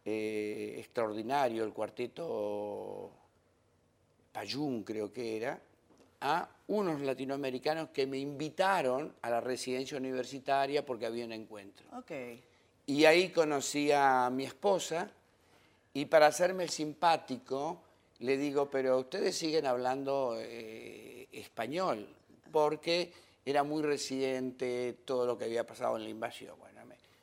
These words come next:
Speaker 1: me cortó los ojos y no me habló en toda la noche.
Speaker 2: Ok.
Speaker 1: Y ese fue el desafío que <laughs> me
Speaker 2: Pero,
Speaker 1: acercó más a
Speaker 2: pero
Speaker 1: ella.
Speaker 2: después insististe.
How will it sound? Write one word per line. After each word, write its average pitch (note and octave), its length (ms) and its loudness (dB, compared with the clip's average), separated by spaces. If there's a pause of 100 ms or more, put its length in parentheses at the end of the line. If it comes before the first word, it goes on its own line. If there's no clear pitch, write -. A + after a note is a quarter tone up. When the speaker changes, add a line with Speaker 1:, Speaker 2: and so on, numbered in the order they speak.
(120)
Speaker 1:
me A2+ 140 -12
cortó B2 340 -6
los A#2 240 -8
ojos A#2 340 -10
y A2 80 -12
no G#2+ 140 -12
me A2 80 -10
habló G#2 240 -8
en G#2 100 -12
toda A2+ 200 -6
la C3+ 120 -4
noche. D#3 460 -10
Speaker 2:
Ok. C#4+ 220 0 (420)
Speaker 1:
Y F3 80 8
ese E3+ 200 10
fue D#3+ 180 8
el D#3+ 60 10
desafío D3 540 6
que - 300 -14
<laughs> - 500 -6
me F3 80 2
Speaker 2:
Pero, D3+ 160 8
Speaker 1:
acercó D3+ 400 12
más B2 140 6
a A#2 80 6
Speaker 2:
pero A#3+ 140 8
Speaker 1:
ella. C4 80 8
Speaker 2:
después C4+ 240 4
insististe. B3+ 880 0